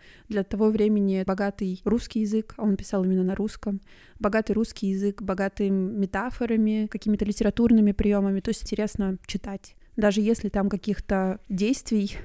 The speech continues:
сверхъестественных, боевых или еще чего-то, там ничего такого нет. Но это очень интересно, мелодично читать. Я как будто бы читала, я не знаю, какой-нибудь белый стих.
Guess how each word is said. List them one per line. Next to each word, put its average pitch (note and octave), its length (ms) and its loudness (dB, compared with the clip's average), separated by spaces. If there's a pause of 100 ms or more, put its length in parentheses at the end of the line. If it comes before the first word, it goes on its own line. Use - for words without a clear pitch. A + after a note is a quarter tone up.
(240)
сверхъестественных, - 1300 0
боевых G3 500 0
или F#3+ 100 -6
еще G3 220 -6
чего-то, G3 320 -4
там G3 160 -2
ничего G#3 280 -4
такого F#3+ 340 -2
нет. F#3+ 300 -2
Но A3 80 0
это A3 140 0
очень B3 240 2
интересно, A#3 460 -2
мелодично G#3 500 -2
читать. A3+ 360 -6
Я F#3+ 100 -2
как G3 140 -2
будто G#3 240 -2
бы F#3+ 240 0
читала, G#3+ 380 -2
я G3+ 120 0
не G3 120 -2
знаю, G3 440 -2 (340)
какой-нибудь G#3 500 -2
белый G3 260 0
стих. - 420 -10